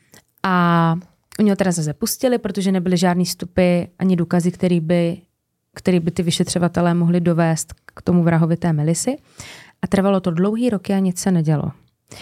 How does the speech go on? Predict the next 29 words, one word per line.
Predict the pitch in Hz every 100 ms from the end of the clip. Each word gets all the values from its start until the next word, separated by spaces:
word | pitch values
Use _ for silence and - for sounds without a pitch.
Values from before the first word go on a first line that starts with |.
| - -
Ale | - 202
změnilo | 190 190
se | 180
to | 202
v | 202
roce | 196 202
dva | 175
tisíce | 175 180 185 -
sedmnáct. | 180 - 214 254 247 196 170 165 165 170 175 - - - _ _ _ _ _ -
Sedmnáct. | - 240 254 247 190 170 156 160 - - - _ - - -
Ten | - 285
rok | 208 226 - -
se | -
rozhodla | 214 196 226 220
Norma, | 196 165 165 175 330
mamka | 220 196 202
Melisy, | 165 156 160 240 311 - _ -
kontaktovat | - 214 208 240 - 226 214 220 220 -
Cheryl | - - 202 202
McCallum, | 202 202 - 175 160 190 339 - _ - - -
což | -
je, | 262
prosím | 233 -
vás, | 240 240
žena, | 202 196 170 262 -
která | - 214 196
se | - 190
specializuje | - - 190 202 185 185 185 180
na | 185 175